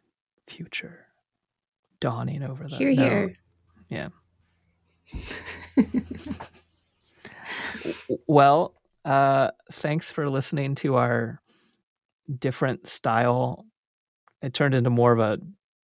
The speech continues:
Speaker 1: question and answer than a, um, a specific, like, how to begin preparedness. But I, I think it, I hope that this is a good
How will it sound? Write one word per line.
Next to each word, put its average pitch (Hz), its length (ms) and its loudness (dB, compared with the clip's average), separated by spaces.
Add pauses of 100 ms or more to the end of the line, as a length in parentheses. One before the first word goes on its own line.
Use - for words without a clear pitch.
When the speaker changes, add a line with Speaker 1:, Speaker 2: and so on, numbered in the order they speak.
(140)
Speaker 1:
question 120 400 0
and 117 140 0
answer 117 580 2
than 120 200 0
a, 113 180 -2
um, 120 380 -6 (180)
a 123 80 -4
specific, - 540 -2
like, 123 140 0
how 202 180 0
to 160 80 2
begin 123 280 0
preparedness. 151 560 -4
But 123 160 0
I, 104 160 2
I 131 60 2
think 131 240 -6
it, - 200 -10 (1400)
I 269 240 2
hope 135 480 0
that 127 220 -4
this 123 200 0
is 123 180 -2
a 123 180 0 (100)
good 131 400 -2